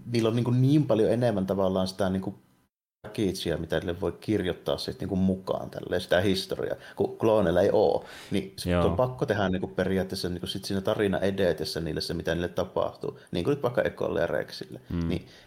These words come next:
Speaker 1: eh, näille tyypille ei vielä kerennyt tapahtua oikein
Speaker 2: Niin.
Speaker 1: mitään, muuta kuin että Omega tuli messiin, se nyt on niinku se ensimmäinen niitten tavallaan niinku merkittävä niinku muutos, mitä,
Speaker 2: Mm.
Speaker 1: mitä on tapahtunut.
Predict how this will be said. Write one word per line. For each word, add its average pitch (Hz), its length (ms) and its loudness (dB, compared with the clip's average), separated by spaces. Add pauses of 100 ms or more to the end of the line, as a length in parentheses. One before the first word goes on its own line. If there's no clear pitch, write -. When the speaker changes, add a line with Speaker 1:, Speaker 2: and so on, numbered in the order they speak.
Speaker 1:
eh, 107 100 0 (260)
näille 104 200 2
tyypille 104 360 2
ei 107 140 6
vielä 120 140 4
kerennyt 101 420 0
tapahtua - 540 -6
oikein 92 300 0
Speaker 2:
Niin. 90 120 2
Speaker 1:
mitään, 87 240 2
muuta 113 160 4
kuin 120 100 4
että 107 120 4
Omega 101 340 4
tuli 87 200 -2
messiin, 87 340 -4
se 98 80 -4
nyt 90 180 -4
on 85 100 -4
niinku 85 140 -10
se - 280 2
ensimmäinen 98 560 0
niitten 80 220 -4
tavallaan 82 360 0
niinku 80 140 -6
merkittävä - 600 -2
niinku 73 180 -6
muutos, 92 500 -2
mitä, - 260 0
Speaker 2:
Mm. 120 60 2
Speaker 1:
mitä 127 160 2
on - 60 -2
tapahtunut. - 540 -8